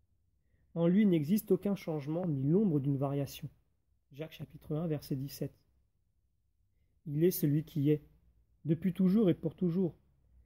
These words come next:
Et c'est ainsi qu'il demeure toujours fidèle à lui-même et à ses promesses. La révélation du nom ineffable,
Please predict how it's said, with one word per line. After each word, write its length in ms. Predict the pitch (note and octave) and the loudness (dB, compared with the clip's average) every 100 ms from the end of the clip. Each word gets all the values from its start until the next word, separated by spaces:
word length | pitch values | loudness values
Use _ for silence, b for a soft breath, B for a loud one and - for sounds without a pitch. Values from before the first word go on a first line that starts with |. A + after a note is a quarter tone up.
| _ - | _ -14
Et 20 | |
c'est 220 | F#3+ E3+ | -8 -4
ainsi 240 | F#3 - A3+ | -2 -2 -4
qu'il 160 | F#3+ | -2
demeure 320 | E3 E3+ F3 | 0 0 0
toujours 260 | - G3 G#3 | -2 -4 -4
fidèle 300 | - F3 F3+ | -6 -2 2
à 60 | D3+ | 2
lui-même 360 | E3 F3 F3 | 4 4 4
et 60 | D3 | 0
à 60 | |
ses 140 | B2+ D3+ | -2 -6
promesses. 600 | - C#3 C3+ - - _ _ _ _ _ _ _ _ _ _ _ _ _ _ _ _ _ _ | -6 -6 -6 -8 -18 _ _ _ _ _ _ _ _ _ _ _ _ _ _ _ _ _ _
La 80 | D3 | -10
révélation 500 | C#3+ C#3+ D#3+ D#3 B3 | -4 0 0 0 -2
du 140 | F#3+ D3+ | 2 2
nom 120 | D3 | 2
ineffable, 640 | F#3 F3+ E3+ - A#3 D#3 | 2 4 2 0 -2 -2